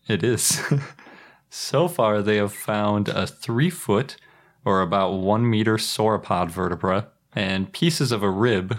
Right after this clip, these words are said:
which are likely part of a rib that might be about nine feet or a little less than three meters in length. It's from the Jurassic era and roughly a hundred and fifty million years old,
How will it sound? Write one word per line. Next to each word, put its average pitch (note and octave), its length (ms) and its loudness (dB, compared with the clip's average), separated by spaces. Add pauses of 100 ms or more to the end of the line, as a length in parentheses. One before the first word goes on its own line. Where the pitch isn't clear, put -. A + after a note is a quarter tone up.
which - 500 -2 (200)
are G#2 180 -2
likely G#2+ 720 0 (320)
part B2+ 340 0
of G#2 140 0
a G2 60 4
rib F#2 420 0
that G2+ 120 -2
might G#2+ 420 0
be G#2 160 2
about F#2+ 520 -2
nine G2+ 560 -2
feet G2+ 440 -4
or F2+ 640 -4
a A2+ 60 -4
little F#2+ 220 0
less F#2+ 260 -2
than F2+ 160 -4
three G#2 280 0
meters F#2+ 460 -2
in F2 140 -4
length. F#2 380 -6 (240)
It's A2 200 -2
from C#3 400 2
the A2+ 100 2
Jurassic A2 760 0
era F2+ 520 -2
and F#2 340 -2
roughly G2+ 720 -2
a G#2 240 -6
hundred G#2+ 320 -2
and F#2+ 100 0
fifty G#2+ 300 -2
million G2 360 0
years F2+ 220 -2
old, G2+ 360 0